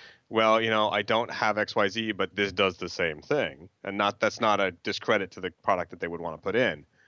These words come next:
Um, but there is a certain amount of brand identity that might be prohibitive here. I mean, we do, I mean, a lot of what we do in marketing or even in this industry is tied to that brand. You know, this is a Crestron system, this is an Extron system, this is a so-and-so.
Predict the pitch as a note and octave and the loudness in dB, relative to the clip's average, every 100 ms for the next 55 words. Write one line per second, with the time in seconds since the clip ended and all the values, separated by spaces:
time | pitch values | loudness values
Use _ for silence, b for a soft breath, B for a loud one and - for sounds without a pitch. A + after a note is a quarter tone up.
0 | b b b b G#2 G2 F2+ F2 E2 G#2 | b b b b 0 2 2 -2 -6 -2
1 | G2 A2 G#2 F#2+ F#2 G#2+ F#2 F#2 E2+ G2 | 2 4 2 2 -2 -4 -2 -2 0 2
2 | F#2+ F#2 F2 F2 E2 E2 E2 E2 F2 F#2 | 2 2 0 0 -2 -6 -8 -8 -4 0
3 | F#2+ - F#2 F2 F#2 - A2 G2 E2 C#2+ | 0 -4 -18 -12 -10 -2 0 0 -8 -12
4 | - C2+ - D#2+ D#2 F2 - F#2+ F2+ F2+ | -16 -16 -16 -18 -14 -12 -4 -4 -4 -12
5 | - F2+ F2 F2+ F2+ F#2 F2 F#2 F#2 F#2+ | -12 -10 -4 0 0 0 -4 -4 0 0
6 | F#2+ F#2+ F#2 F2+ F2+ F#2 F2+ F2+ F2+ G#2 | 0 0 0 0 -2 -2 -2 -2 -2 -2
7 | A2 - F2+ E2+ E2 B B B B - | -2 0 0 0 -4 B B B B 0
8 | A#2+ G#2 G2+ F#2+ F2+ F2+ G#2 G#2 E2 D#2 | 2 2 2 2 2 2 2 2 -2 -8
9 | E2+ E2 E2+ F2+ F#2+ F2+ F2 - F#2 - | -10 -8 -6 -6 -6 -6 -6 -2 -4 -2
10 | F2 - - D#2 E2 G2+ E2+ F2+ F#2+ - | -8 -10 -14 -14 -10 -10 -4 -2 -2 -4
11 | E2 F2+ E2+ E2+ D#2+ D#2 F2 D#2 D#2+ F2+ | -6 -8 -10 -12 -12 -12 -10 -8 -6 -6
12 | D#2+ - E2 | -6 -10 -10